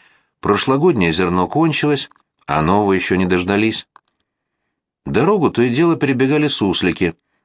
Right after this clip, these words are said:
у них была утренняя суета. Но некоторые стояли возле своих норок на часах, сложив на груди лапки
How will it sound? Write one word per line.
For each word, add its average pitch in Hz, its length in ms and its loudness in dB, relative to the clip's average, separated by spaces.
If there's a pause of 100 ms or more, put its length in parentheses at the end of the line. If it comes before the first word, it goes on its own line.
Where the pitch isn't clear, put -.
(100)
у 85 80 0
них 85 200 2
была 85 360 0
утренняя 85 500 0
суета. 98 520 -2 (800)
Но 90 220 2
некоторые 107 540 0
стояли 101 420 0
возле 90 360 0
своих 87 360 -2
норок 101 360 0
на 101 100 -2
часах, 120 520 -4 (480)
сложив 90 520 -2
на 87 100 2
груди 85 300 2
лапки 117 500 -2